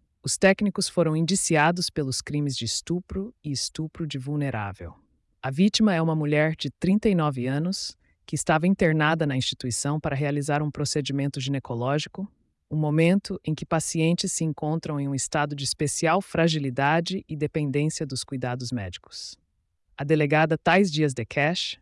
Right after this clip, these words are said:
responsável pelas investigações, detalhou que os fatos teriam ocorrido em julho deste ano. Segundo o inquérito, um dos suspeitos teria se aproveitado da situação da paciente, adentrando o quarto onde ela estava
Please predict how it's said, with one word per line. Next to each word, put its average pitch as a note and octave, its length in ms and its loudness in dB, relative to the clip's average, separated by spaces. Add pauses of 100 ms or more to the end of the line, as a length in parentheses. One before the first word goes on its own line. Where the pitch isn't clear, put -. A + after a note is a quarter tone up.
responsável D3 720 -4
pelas B2+ 260 -4
investigações, C3 1040 -4
detalhou E3 520 4
que - 100 -4
os D3 100 0
fatos - 360 0
teriam D3 280 0
ocorrido D3+ 520 -4
em D3 100 0
julho D#3+ 320 0
deste C#3+ 360 -2
ano. F2+ 300 -8 (1000)
Segundo A3 460 0
o A3 40 2
inquérito, E3+ 720 2 (340)
um G#3 140 4
dos A3 140 0
suspeitos - 720 0
teria D#3+ 320 2
se D#3+ 160 0
aproveitado E3 760 2
da D3 140 0
situação C#3+ 560 -2
da D#3 100 2
paciente, B2+ 720 -2 (120)
adentrando D3 500 0
o A3 60 -2
quarto D#3 360 2
onde D3 140 -2
ela B2+ 100 -2
estava E3+ 560 0